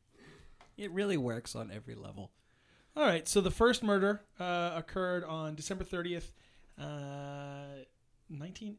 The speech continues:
Speaker 2: I'm sorry, eighteen eighty-four. <laughs> Nineteen eighty-four, really? We're just, uh,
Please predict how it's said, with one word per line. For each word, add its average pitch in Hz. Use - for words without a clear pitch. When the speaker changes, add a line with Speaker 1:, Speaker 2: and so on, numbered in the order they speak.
Speaker 2:
I'm 175
sorry, 156
eighteen 185
eighty-four. 165
<laughs> -
Nineteen 277
eighty-four, 196
really? 160
We're 175
just, 185
uh, 175